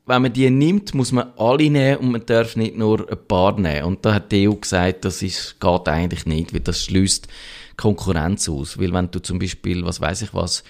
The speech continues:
Gmail-App willst, musst du auch, äh, Google Mail, Google Maps,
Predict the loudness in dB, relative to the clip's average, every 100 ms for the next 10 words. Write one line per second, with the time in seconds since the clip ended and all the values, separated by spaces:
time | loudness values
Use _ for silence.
0 | -20 -8 0 2 4 4 2 0 -2 -2
1 | 0 0 -2 -4 -4 -2 2 2 2 0
2 | -2 0 0 0 0 -4 -8 -12 -14 -10
3 | -2 -2 2 2 4 4 4 6 4 4
4 | 0 0 2 2 2 2 0 -4 -6